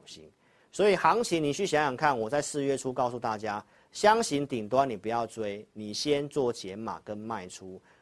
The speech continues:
拉回有两道支撑，一个是万五，一个是大概在一万三千八那附近。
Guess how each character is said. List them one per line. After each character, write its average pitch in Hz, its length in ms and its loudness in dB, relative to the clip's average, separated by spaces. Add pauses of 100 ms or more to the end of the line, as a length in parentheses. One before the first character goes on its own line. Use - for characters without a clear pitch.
(120)
拉 208 280 8
回 139 240 6
有 143 160 8
两 117 240 2
道 131 180 4
支 117 220 -6
撑， 107 260 -8
一 170 140 -2
个 160 140 4
是 156 160 -2
万 151 320 6
五， 90 200 -10 (360)
一 156 120 -2
个 151 120 4
是 147 160 -4
大 143 160 4
概 135 80 2
在 131 160 2
一 120 160 -4
万 135 200 2
三 120 240 -4
千 113 260 -6
八 113 200 -2
那 113 160 -6
附 92 240 -16
近。 90 240 -14